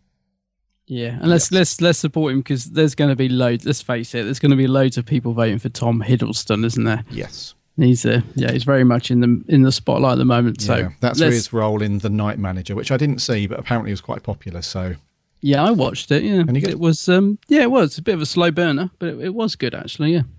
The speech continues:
Speaker 2: Okay.
Speaker 1: Yeah. Obviously, I'm supporting Capaldi, but yeah, it was good.
Speaker 2: Possibly.
Speaker 1: Yeah.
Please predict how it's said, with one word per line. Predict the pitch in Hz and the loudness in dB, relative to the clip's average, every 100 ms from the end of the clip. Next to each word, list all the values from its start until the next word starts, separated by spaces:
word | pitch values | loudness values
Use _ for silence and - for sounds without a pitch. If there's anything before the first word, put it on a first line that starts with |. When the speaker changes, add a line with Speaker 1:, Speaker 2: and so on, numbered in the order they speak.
| - | -8
Speaker 2:
Okay. | 151 143 127 _ _ _ - | -6 -6 -10 _ _ _ -4
Speaker 1:
Yeah. | 214 139 120 - - | 2 2 0 -12 -6
Obviously, | 170 143 - 131 | -2 0 2 0
I'm | 123 120 - | 0 -2 -8
supporting | - - 135 131 | -18 -8 -6 -6
Capaldi, | 127 123 147 160 | -2 0 2 0
but | - | 0
yeah, | 196 | 2
it | 143 | 2
was | 151 | 2
good. | - 165 - | 0 -4 -4
Speaker 2:
Possibly. | 180 165 101 82 139 _ _ - | -10 -8 -8 -8 -12 _ _ -2
Speaker 1:
Yeah. | 185 180 | 4 4